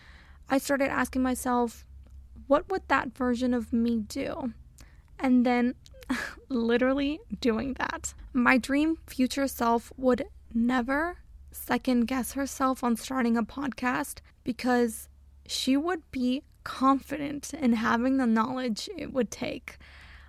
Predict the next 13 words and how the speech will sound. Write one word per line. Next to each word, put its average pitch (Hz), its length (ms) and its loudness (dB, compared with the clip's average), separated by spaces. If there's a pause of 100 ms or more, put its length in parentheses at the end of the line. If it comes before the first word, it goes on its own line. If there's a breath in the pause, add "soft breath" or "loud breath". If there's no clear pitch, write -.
(120)
I 262 120 2
call 302 340 2
it 320 220 -2
the 254 80 0
merging 247 840 2
of 233 180 0
my 220 400 2
desired 240 600 -8
reality 285 580 -2 (160)
to - 140 -16
my 349 120 -6
current 403 460 -4
one, 254 400 -4